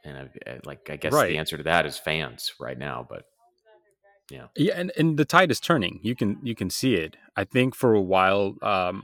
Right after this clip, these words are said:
Speaker 2: a lot of, uh, the fans outside, at least outside of our group, um, were resistant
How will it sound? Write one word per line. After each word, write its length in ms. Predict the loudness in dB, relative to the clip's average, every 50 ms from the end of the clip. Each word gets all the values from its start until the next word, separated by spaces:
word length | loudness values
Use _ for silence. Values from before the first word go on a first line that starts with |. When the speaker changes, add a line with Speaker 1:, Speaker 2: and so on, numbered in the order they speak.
| -10 -8
Speaker 2:
a 60 | -4
lot 240 | -2 0 0 0 0
of, 180 | -2 -4 -4 -2
uh, 220 | -2 -2 -2 -4 -8 _ _ _
the 80 | -10 -2
fans 320 | 2 2 2 2 2 2
outside, 380 | 0 -2 -2 -2 -2 -2 -2 0 -2
at 100 | -2 0
least 200 | 0 0 0 0
outside 280 | -2 -2 0 0 -2
of 80 | 0 2
our 140 | 2 2 2
group, 300 | 0 -2 -4 -4 -4 -6 -12 -20 -20 _ _ _ 0
um, 420 | 2 2 2 2 0 -4 -8 -12 -14 _ _ -20 -20 -20 -20 _ _ _ _ _ _ _ _ _ -20 -14 _
were 300 | -2 2 4 6 6 6
resistant 560 | 6 4 4 4 2 0 2 2 0 0 0